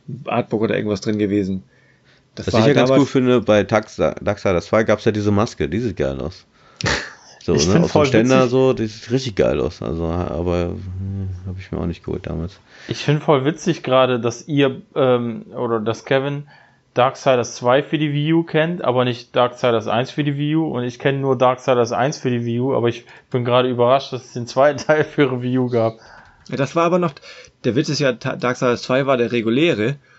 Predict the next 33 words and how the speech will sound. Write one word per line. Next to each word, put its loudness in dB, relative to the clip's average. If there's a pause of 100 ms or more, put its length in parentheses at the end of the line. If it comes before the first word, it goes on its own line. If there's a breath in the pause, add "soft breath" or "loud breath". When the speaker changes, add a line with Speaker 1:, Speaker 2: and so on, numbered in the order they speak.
(160 soft breath)
Speaker 1:
Und -8
Speaker 3:
Ja. 4
Speaker 1:
stimmt, 0
eins, 2
Speaker 2:
Eins -12
Speaker 1:
eins 0
Speaker 2:
gibt's -2
Speaker 1:
ist 0
Speaker 2:
auch, 2
Speaker 1:
War 4
Speaker 2:
ja, 2
Speaker 1:
Master, 0
Speaker 2:
okay. -4
Speaker 1:
das -4
finde 0
ich -6
so -2 (220)
ironisch. -4 (140)
Speaker 3:
Genau. 0
Speaker 2:
Mhm. -10 (500 soft breath)
Speaker 3:
Und -4
das 2
Speaker 1:
Das -2
hab 6
Speaker 3:
War 8
Speaker 1:
ich 2
vielleicht 4
gar 4
nicht 2
mehr 4
Speaker 3:
Master, 2
Speaker 1:
wirklich -4
recht. 0